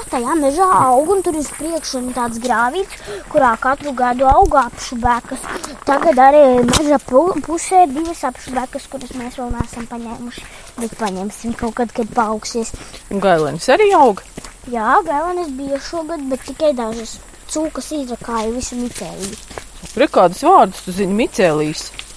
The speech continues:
Speaker 1: Micēlijs ir tas, ko sēnes izdod, jo mamma visu laiku runā par visādām gudrām lietām, un tad es dzirdu un klausos.
Speaker 2: Par bērniem turpina stāstīt mamma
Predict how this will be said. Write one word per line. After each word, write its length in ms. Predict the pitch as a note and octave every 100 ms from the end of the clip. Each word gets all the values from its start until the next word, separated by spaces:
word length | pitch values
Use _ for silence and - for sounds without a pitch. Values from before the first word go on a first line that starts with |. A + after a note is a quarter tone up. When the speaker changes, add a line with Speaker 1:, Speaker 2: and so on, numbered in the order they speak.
| -
Speaker 1:
Micēlijs 600 | D4+ F4 E4 C#4 A#3+ A#3+ B3
ir 60 |
tas, 180 | B3+ C4
ko 140 | - A3+
sēnes 520 | - A3+ A#3 B3 - - - - - - -
izdod, 380 | A3+ G3+ G#3+ A3+
jo 120 | C#4
mamma 340 | C4 E4+ G#4+ G4
visu 240 | C#4+ - D#4+
laiku 380 | D4+ D4 E4 - - - B3+
runā 260 | C4 B3 G#3+
par 140 | A3 G#3+
visādām 460 | A#3 B3 G#3+ G#3 A3
gudrām 380 | A#3 A3 G3+ A3+
lietām, 400 | B3+ C#4 D4+ D4
un 80 | C4
tad 160 | G3 G3+
es 160 | G#3 - - - - - -
dzirdu 420 | F#3 A3+ C#4+ C#4
un 120 | G#3 F#3
klausos. 640 | F3+ G3 B3 - D#4 C#4+ - - - _ _ _ _
Speaker 2:
Par 140 | G3 F#3+
bērniem 480 | F#3 F3+ G3+ D4 D#4+
turpina 400 | F#3 E3 D#3+ D#3
stāstīt 560 | - D#4 E4 A#3 F#3+
mamma 460 | F#3 G3 D4 E4 A#3